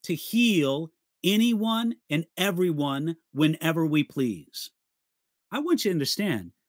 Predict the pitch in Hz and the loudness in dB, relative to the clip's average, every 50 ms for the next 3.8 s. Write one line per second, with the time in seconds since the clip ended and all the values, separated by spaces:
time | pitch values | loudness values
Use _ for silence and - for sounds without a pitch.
0 | _ _ _ _ _ _ _ _ - 180 165 139 - - 262 294 - - - 302 | _ _ _ _ _ _ _ _ -6 -6 -6 -4 -2 -2 -2 -2 -2 -4 -4 -4
1 | 247 196 151 - 220 233 233 220 190 170 151 123 - 185 233 226 214 233 233 226 | -4 -6 -4 -2 0 0 2 0 0 0 -2 -2 -2 -2 -2 0 0 0 0 0
2 | 208 - - 175 196 202 190 185 170 - - - 175 202 214 - 202 185 165 156 | -2 -4 -4 -4 -4 -4 -4 -6 -8 -8 -4 -2 0 0 0 0 -2 0 0 0
3 | 147 139 - - 156 165 - - 135 143 143 143 135 135 143 - | 0 -2 -2 -2 -2 -2 -2 -4 -4 -4 -4 -2 -2 -2 -4 -6